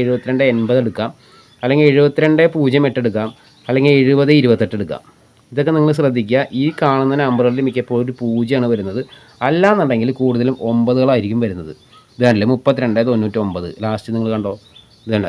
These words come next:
ഇവിടെ മുപ്പത്തിരണ്ട് തൊണ്ണൂറിൻ്റെ ബ്ലോക്ക് കണ്ടല്ലോ, ഇവിടെ മുപ്പത്തിരണ്ട് തൊണ്ണൂറ്റൊമ്പതാണ് വന്നിട്ടുള്ളത്. അങ്ങനെ ഒരുപാട് ഒമ്പതുകൾ ഇവിടെ വന്നിട്ടുണ്ടാവും, അത് നിങ്ങൾക്ക് ഞാൻ കാണിച്ചു തരാം. ഒമ്പതുകൾ ഒരെണ്ണമല്ല,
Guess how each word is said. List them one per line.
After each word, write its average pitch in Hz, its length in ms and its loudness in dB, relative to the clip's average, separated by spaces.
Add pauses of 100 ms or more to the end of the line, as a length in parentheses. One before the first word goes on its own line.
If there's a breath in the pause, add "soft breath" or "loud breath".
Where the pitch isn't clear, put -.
ഇവിടെ 139 240 0
മുപ്പത്തിരണ്ട് 139 580 0
തൊണ്ണൂറിൻ്റെ 127 360 0
ബ്ലോക്ക് 123 260 0
കണ്ടല്ലോ, 107 300 -4 (560)
ഇവിടെ 143 200 2 (220)
മുപ്പത്തിരണ്ട് 139 480 0
തൊണ്ണൂറ്റൊമ്പതാണ് 120 760 0
വന്നിട്ടുള്ളത്. 87 360 -10 (480 soft breath)
അങ്ങനെ 165 200 2
ഒരുപാട് 170 320 2
ഒമ്പതുകൾ 143 360 0
ഇവിടെ 143 200 0
വന്നിട്ടുണ്ടാവും, 107 400 -2
അത് 117 140 -6
നിങ്ങൾക്ക് 120 260 -4
ഞാൻ 117 160 -4
കാണിച്ചു 101 380 -6
തരാം. 78 200 -12 (680)
ഒമ്പതുകൾ 127 360 0 (520)
ഒരെണ്ണമല്ല, 147 400 2